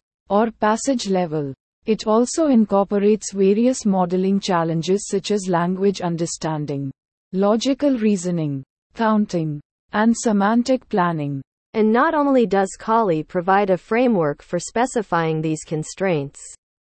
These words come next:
Speaker 2: but it also includes tools for automatically extracting task instances from raw text corpora.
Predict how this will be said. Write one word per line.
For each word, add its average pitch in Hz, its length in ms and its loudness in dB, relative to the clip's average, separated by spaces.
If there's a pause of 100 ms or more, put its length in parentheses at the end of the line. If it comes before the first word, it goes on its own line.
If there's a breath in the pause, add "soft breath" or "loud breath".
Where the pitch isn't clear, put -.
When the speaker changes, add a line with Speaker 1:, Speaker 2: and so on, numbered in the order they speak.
(440)
Speaker 2:
but 226 140 2
it 226 120 4
also 302 420 2
includes 180 560 -2
tools 180 440 -2
for 175 220 -4
automatically 233 800 0
extracting 185 680 -2
task 240 460 -2
instances 156 640 -4
from 175 220 -2
raw 196 260 2
text - 440 -6
corpora. 147 520 -4